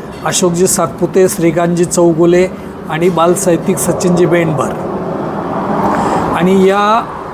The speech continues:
साहित्य संमेलनाचे, बाल साहित्य संमेलनाचे निमंत्रक आहेत शरदराव लेंडे, माजी जिल्हा परिषदेचे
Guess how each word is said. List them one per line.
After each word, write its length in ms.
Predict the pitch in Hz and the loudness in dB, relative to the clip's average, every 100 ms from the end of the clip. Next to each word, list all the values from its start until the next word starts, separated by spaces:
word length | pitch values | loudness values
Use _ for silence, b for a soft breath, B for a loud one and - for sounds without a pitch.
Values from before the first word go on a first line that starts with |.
| - - | -12 -6
साहित्य 340 | 202 180 - 233 | -2 -2 -2 -2
संमेलनाचे, 920 | - 202 196 208 214 220 202 240 247 - 185 | 2 2 4 4 2 0 2 2 0 -2 -2
बाल 240 | 185 208 | 0 2
साहित्य 340 | 190 196 - | 2 0 0
संमेलनाचे 600 | 202 190 185 196 196 196 | -2 0 2 2 2 2
निमंत्रक 520 | 196 185 190 185 190 185 | 2 4 2 2 0 0
आहेत 240 | 165 190 - - - - - - - - - - | 2 0 -2 -12 -12 -12 -12 -12 -10 -10 -8 -4
शरदराव 500 | 196 185 190 196 202 | 0 2 4 2 2
लेंडे, 480 | 196 196 196 180 143 - - - - - - - - | 2 2 2 2 0 -6 -8 -8 -8 -8 -8 -8 -4
माजी 680 | - 180 175 190 202 202 196 | -2 0 2 2 4 4 4
जिल्हा 300 | 170 180 185 | 4 2 2
परिषदेचे 960 | 190 170 - 196 175 190 180 208 208 | 2 0 0 0 2 0 2 2 2